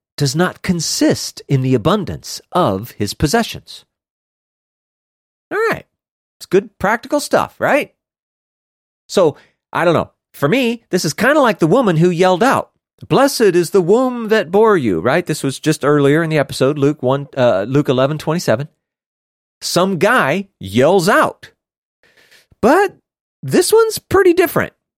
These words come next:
He's, uh, he's not, you know, just doing an ashtray, "Blessed be." He's not doing any of that stuff. He's kinda asking Jesus to settle a personal family dispute over inheritance.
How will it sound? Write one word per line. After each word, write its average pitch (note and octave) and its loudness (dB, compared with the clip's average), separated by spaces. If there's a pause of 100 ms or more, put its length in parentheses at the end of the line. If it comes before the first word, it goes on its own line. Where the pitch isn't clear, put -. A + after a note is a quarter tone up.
(320)
He's, C4+ 2
uh, A#3 2
he's B3 -4
not, C#4+ 2
you - -6
know, G#3 2
just F3 -4
doing G3 4
an D#3+ 0
ashtray, C3+ 0
"Blessed F3 0
be." E3 2
He's E3 -2
not C4 0
doing A3+ 2
any F3 2
of D3+ 2
that F#3+ 2
stuff. - -2
He's G#3 -4
kinda C#4 -4
asking F#3+ -2
Jesus D#3+ -2
to C3 -8
settle D#3 0 (320)
a C3+ 2
personal D3+ 0 (160)
family D#3+ 0
dispute G3+ -2
over D#3+ 2
inheritance. F#3 -2